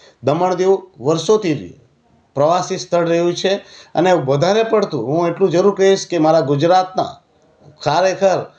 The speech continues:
અ, ગુજરાતના સુરતના લોકો દ્વારા અમારા દમણનું ટુરિઝમને ચલાવવામાં આવતું રહ્યું છે. તો આપ સૌને ફરીથી વિનંતી કરું છું કે થર્ટી ફર્સ્ટમાં આવો, વેલકમ છે તમારું, પરંતુ સુરક્ષિત રહો, સલામત રહો,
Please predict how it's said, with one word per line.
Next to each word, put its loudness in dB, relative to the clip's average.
અ, 2
ગુજરાતના 0
સુરતના 0
લોકો 0
દ્વારા 0
અમારા 0
દમણનું 0
ટુરિઝમને 0
ચલાવવામાં 0
આવતું -4
રહ્યું -6
છે. -18
તો 2
આપ 0
સૌને 0
ફરીથી -4
વિનંતી 0
કરું 0
છું -6
કે 2
થર્ટી -4
ફર્સ્ટમાં -2
આવો, -2
વેલકમ 0
છે -4
તમારું, 0
પરંતુ 0
સુરક્ષિત -2
રહો, -2
સલામત -2
રહો, -6